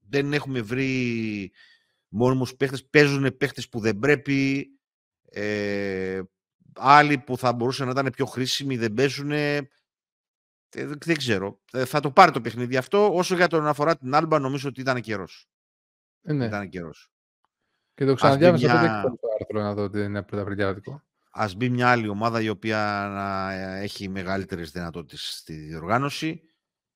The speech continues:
Speaker 1: Ε, έτσι κι αλλιώς, ε, φτάνει η Bayern από τη Γερμανία.
Speaker 2: Εντάξει, αυτό το οποίο πιστεύω τώρα, μιας και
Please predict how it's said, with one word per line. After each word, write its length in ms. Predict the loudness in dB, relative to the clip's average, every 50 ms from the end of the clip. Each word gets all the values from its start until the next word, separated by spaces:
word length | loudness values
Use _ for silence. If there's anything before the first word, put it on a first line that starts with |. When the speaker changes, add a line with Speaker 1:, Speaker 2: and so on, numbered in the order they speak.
| _ _ _
Speaker 1:
Ε, 560 | -10 -8 -6 -6 -6 -6 -6 -8 -10 -10 -12 -14 -14 -16 -18 -20 -20 _ _ _
έτσι 260 | -6 -6 -6 -4 -2
κι 80 | 2 2
αλλιώς, 560 | 4 4 4 2 0 0 -2 -4 -8 -6 -6
ε, 220 | -6 -4 -4 -4 -6
φτάνει 360 | -8 2 4 4 4 4 2
η 80 | -4 -6
Bayern 300 | -6 -8 -8 -8 -12 -14
από 180 | -16 -16 -16 -16
τη 60 | -16
Γερμανία. 540 | -16 -16 -14 -14 -14 -14 -14 -16 -18 -20 _ _ _ _ _ _ _ _ _ _ _ _ _ _ _ _ _ _
Speaker 2:
Εντάξει, 260 | 0 0 2 2 0
αυτό 140 | 2 2 2
το 80 | 2 2
οποίο 500 | 4 6 8 10 10 10 8 6 2 -4 -8 -16 _ _ _ _ _ _ _ _ _ _ _ -14
πιστεύω 440 | -12 -10 0 4 4 4 4 4 4
τώρα, 260 | 4 6 6 6 4
μιας 200 | 4 2 0 -2
και 100 | -4 -6